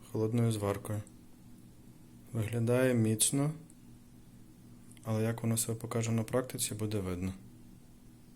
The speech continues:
Ось так виглядає вже зібраний варіа-,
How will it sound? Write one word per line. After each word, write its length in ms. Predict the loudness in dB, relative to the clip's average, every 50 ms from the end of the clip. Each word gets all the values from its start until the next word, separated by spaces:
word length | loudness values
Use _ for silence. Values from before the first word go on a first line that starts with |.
| -20 -20 -20 -20 -20 -20 -20 -20 -20 -20 -20 -20 -20 -20 -20 -20 -20 -20 -20 -20 _ _ _ -20 -18 -18 -16 -16 -16 -16 -16 -16 -10 -6
Ось 160 | 0 2 4 8
так 240 | 8 8 8 8
виглядає 460 | 8 6 6 6 8 10 10 10 10 8
вже 160 | 6 4 2
зібраний 500 | 4 4 6 6 8 8 8 8 6 6
варіа-, 360 | 6 6 6 8 6 6